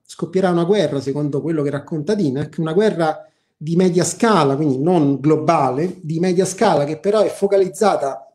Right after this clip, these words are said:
nell'Europa, che sostanzialmente distruggerà praticamente quasi a zero tutta l'Europa centro-meridionale,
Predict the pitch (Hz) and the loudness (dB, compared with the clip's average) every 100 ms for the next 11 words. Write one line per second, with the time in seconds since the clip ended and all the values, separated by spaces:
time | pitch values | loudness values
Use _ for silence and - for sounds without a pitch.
0 | - 175 175 170 170 143 139 220 254 _ | -4 0 2 2 4 2 0 -4 -6 _
1 | _ _ _ - 277 - - 180 202 196 | _ _ _ -2 0 0 -4 -2 -2 0
2 | 226 226 165 160 170 202 - 202 165 185 | 0 0 0 -2 -2 -2 -2 -4 0 -2
3 | 170 151 - _ _ _ 156 151 151 160 | -2 -8 -16 _ _ _ -6 -4 -4 -2
4 | 170 139 - 139 120 - - - 202 151 | -2 -2 -4 -4 -6 -8 -20 -2 2 2
5 | 165 170 147 151 135 143 180 - _ _ | 2 0 2 2 2 0 -2 -8 _ _
6 | _ _ _ _ _ - 247 - 196 185 | _ _ _ _ _ -4 -2 2 2 4
7 | 180 180 175 - 170 170 147 147 131 123 | 4 4 2 2 0 2 0 0 0 -2
8 | 110 110 113 - | -4 -8 -10 -18